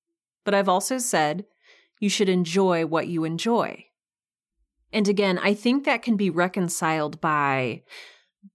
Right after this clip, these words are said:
the intentionality that you put into consuming a piece of media and the value that you get out of it. So your definition of garbage and my definition of garbage might be very, very different.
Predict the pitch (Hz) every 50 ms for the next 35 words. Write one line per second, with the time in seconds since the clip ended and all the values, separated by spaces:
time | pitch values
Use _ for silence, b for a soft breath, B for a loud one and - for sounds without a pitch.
0 | _ _ - 196 196 196 175 165 180 185 180 - - 208 196 226 - - 220 185
1 | 165 160 160 170 180 185 202 214 220 226 202 185 - 175 180 180 180 - - 202
2 | 202 - - 185 175 175 180 - - - 165 160 151 143 143 143 151 170 - _
3 | _ _ - - 190 185 - - 180 170 170 160 160 - - 185 165 165 - 160
4 | 165 160 156 151 143 143 143 139 135 139 160 - _ _ _ _ _ _ _ _
5 | 170 185 175 165 165 175 160 160 170 175 175 170 165 170 - - 160 160 - 170
6 | 156 135 123 131 - - - - - - - - - _ _ _ _ _ _ _
7 | _ _ _ _ _ _ _ _ _ - - 214 202 196 233 269 320 269 233 208
8 | 202 202 202 185 180 175 - 180 175 160 165 - 151 147 143 - 143 135 127 -
9 | - - - - 165 170 165 - 185 214 233 247 214 185 175 165 - - 170 160
10 | 156 - - 175 156 151 147 - 143 143 139 139 127 127 123 - - 175 202 220
11 | 220 233 254 226 190 175 185 170 170 170 165 175 160 151 151 147 - 151 147 -
12 | - - - - - - -